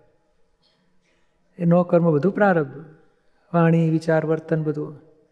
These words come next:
આવો, આવો, બેસે, બેસાડે. કેટલા ઊભા, ઉઠાડે કે, "ઉઠો, તમે પાછળ જાઓ, વચ્ચે નહીં બેસવાનું અહીંયા."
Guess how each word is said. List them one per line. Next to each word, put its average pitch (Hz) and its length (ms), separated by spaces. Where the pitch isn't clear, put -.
આવો, 170 220
આવો, 170 320
બેસે, 160 480
બેસાડે. 156 800
કેટલા 170 240
ઊભા, 170 420
ઉઠાડે 165 440
કે, 147 60
"ઉઠો, 151 280
તમે 160 160
પાછળ 156 360
જાઓ, 165 140
વચ્ચે 156 280
નહીં 165 140
બેસવાનું 151 340
અહીંયા." 143 260